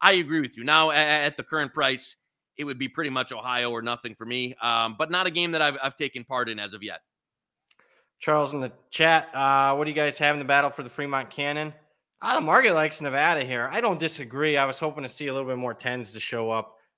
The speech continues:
Speaker 2: but tough, you know, going against, tough backing a Nevada team hasn't won yet,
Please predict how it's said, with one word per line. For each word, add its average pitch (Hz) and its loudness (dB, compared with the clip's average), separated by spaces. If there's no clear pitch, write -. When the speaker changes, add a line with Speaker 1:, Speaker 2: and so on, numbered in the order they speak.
Speaker 2:
but 131 -8
tough, 214 -2
you 127 -8
know, 131 -2
going 147 0
against, 160 -4
tough 214 0
backing 190 2
a - 4
Nevada 156 2
team 147 -4
hasn't 131 -2
won 123 -6
yet, 95 -12